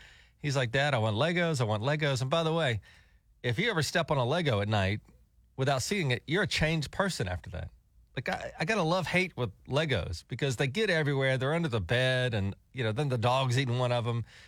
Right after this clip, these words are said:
It's a big old mess. But what you can't do as easily is just buy a bucket of Legos. Isn't that weird?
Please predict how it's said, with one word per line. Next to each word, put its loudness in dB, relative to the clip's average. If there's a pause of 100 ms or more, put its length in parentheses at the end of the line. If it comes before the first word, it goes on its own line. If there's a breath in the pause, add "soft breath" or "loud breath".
(120)
It's -2
a 0
big 0
old 2
mess. 0
But -2
what 0
you -2
can't -2
do 0
as 0
easily 0 (380 loud breath)
is 0
just -2
buy 4
a 0
bucket 0
of -4
Legos. -2
Isn't -4
that 0
weird? -2